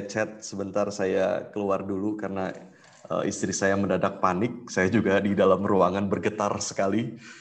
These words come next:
Eh, tapi saya nggak tahu sekarang keadaannya bagaimana. Cuma saya tadi bilang sama istri saya, "Kalau mendadak bahaya lagi, panggil saya, langsung saya lari keluar,"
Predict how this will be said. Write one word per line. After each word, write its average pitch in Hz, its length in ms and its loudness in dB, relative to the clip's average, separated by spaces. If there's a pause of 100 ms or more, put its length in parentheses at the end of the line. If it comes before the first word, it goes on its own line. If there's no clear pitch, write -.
(180)
Eh, 101 500 2 (380)
tapi 131 160 2
saya 160 160 2
nggak 127 160 2
tahu 135 80 0
sekarang 120 240 0
keadaannya 110 320 2
bagaimana. 104 480 0
Cuma 113 160 -4
saya 113 160 -2
tadi 113 160 -2
bilang 101 240 -2
sama 98 240 -4
istri 104 160 -6
saya, 104 240 -2
"Kalau 98 540 -2 (100)
mendadak 101 320 0
bahaya 98 320 2
lagi, 110 220 2
panggil 104 260 0
saya, 104 240 2
langsung 101 160 0
saya 101 240 2
lari 104 160 2
keluar," 127 320 4